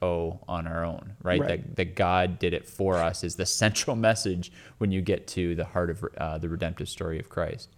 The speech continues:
Speaker 2: Yeah, and I should say that's something I've only recently been able to articulate. Like,
Speaker 1: Right.
Speaker 2: it's not, like, when I was nineteen
Speaker 1: Yeah, it's not
Speaker 2: and going through that, I wasn't,
Speaker 1: Right.
Speaker 2: I wasn't sitting there and thinking about, you know, i-,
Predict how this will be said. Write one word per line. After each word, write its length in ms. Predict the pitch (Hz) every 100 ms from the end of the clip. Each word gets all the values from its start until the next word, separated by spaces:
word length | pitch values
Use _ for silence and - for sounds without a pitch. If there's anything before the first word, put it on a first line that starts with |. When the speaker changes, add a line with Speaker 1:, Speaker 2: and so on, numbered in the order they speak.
| -
Speaker 2:
Yeah, 180 | - - -
and 120 | 185 180
I 60 |
should 180 | 175 233
say 160 | - 156
that's 200 | 156 -
something 340 | 190 175 156
I've 160 | 147 139
only 220 | 147 139
recently 460 | 131 143 - 139
been 140 | 127 131
able 200 | 127 127
to 120 | 135
articulate. 600 | 131 - 123 - - - -
Like, 100 | 147
Speaker 1:
Right. 60 | 165
Speaker 2:
it's 100 | 151
not, 260 | 165 160
like, 100 | 151
when 140 | 143 156
I 80 | 165
was 160 | 156
nineteen 680 | 147 143 - 151 131 120 113 220
Speaker 1:
Yeah, 200 | 175 98
it's 160 | -
not 100 | 160
Speaker 2:
and 100 | 170 170
going 200 | 180 165
through 180 | - 170
that, 120 | 156
I 140 | 151
wasn't, 400 | 160 170 156 151
Speaker 1:
Right. 180 | 95 - - -
Speaker 2:
I 60 | -
wasn't 280 | 156 156 143
sitting 280 | - 156 147
there 180 | 143
and 120 | 139 135
thinking 340 | 151 151 143
about, 340 | 135 135 135 - - - - - - -
you 160 | 156
know, 340 | 127 120 - -
i-, 80 | -